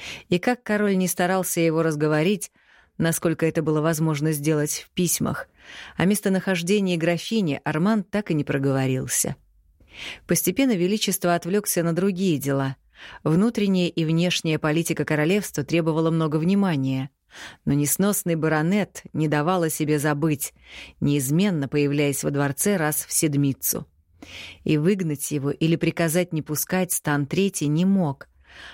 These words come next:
Пока не угасла надежда все-таки пробудить у сына магию, отец не хотел обрубать все концы. На фоне текущих проблем королю было не до торжеств,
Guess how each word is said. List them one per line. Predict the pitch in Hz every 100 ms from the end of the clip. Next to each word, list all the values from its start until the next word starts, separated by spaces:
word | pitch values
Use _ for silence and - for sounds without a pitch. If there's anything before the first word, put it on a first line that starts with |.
| -
Пока | - 180 220
не | 202
угасла | 196 180 185 - 165
надежда | 156 147 170 190 147 139
все-таки | - 156 147 160
пробудить | - 160 156 156 175 151
у |
сына | - 151 147
магию, | 151 185 139 143 139 - - -
отец | 190 254 240 -
не | 175
хотел | 170 170 151 139 -
обрубать | 135 143 131 139 -
все | - -
концы. | 143 135 135 - 135 135 _ _ _ - - - - - - -
На | 190 196
фоне | 240 214 196
текущих | 196 196 175 180 -
проблем | 170 165 175 196
королю | 170 165 160 208
было | 185 180
не | 175 165
до | 156
торжеств, | 165 156 151 190 165 - -